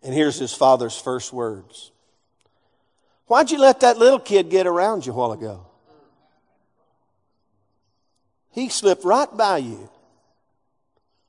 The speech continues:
And those words sent this man into an emotional tailspin. He went to drugs and alcohol, lost his career.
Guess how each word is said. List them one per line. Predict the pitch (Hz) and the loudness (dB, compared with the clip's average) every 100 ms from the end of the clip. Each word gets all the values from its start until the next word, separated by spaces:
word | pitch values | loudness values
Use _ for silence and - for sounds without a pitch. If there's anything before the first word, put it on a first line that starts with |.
| _ _ _ _ _ _ _ _ _ _ _ | _ _ _ _ _ _ _ _ _ _ _
And | 127 117 | -10 0
those | 147 220 233 | 0 0 -2
words | 175 135 - 104 98 - - _ _ _ | -6 -6 -8 -14 -20 -20 -20 _ _ _
sent | - - - 156 - 117 | -12 -8 -2 -2 -2 -6
this | 151 165 147 | -6 -4 -6
man | 143 131 120 113 - _ _ _ _ _ | -6 -6 -6 -10 -18 _ _ _ _ _
into | 139 127 127 | -4 -4 -4
an | 123 117 | -6 -4
emotional | 110 123 165 160 180 170 170 170 _ _ _ _ _ _ - | -4 -2 -2 -2 -8 -6 -8 -10 _ _ _ _ _ _ -12
tailspin. | 131 113 - - 104 90 90 _ _ _ _ _ _ _ _ _ _ _ _ _ _ _ _ _ | -10 -10 -12 -16 -18 -18 -20 _ _ _ _ _ _ _ _ _ _ _ _ _ _ _ _ _
He | 117 | -10
went | 123 131 | -8 -8
to | 123 | -10
drugs | 117 143 151 139 | -2 2 4 2
and | 143 | -4
alcohol, | 156 151 147 147 147 | -2 -2 0 2 2
lost | 135 139 135 151 | 2 0 -2 -12
his | 123 | -14
career. | - 143 127 107 95 | -12 -12 -10 -10 -12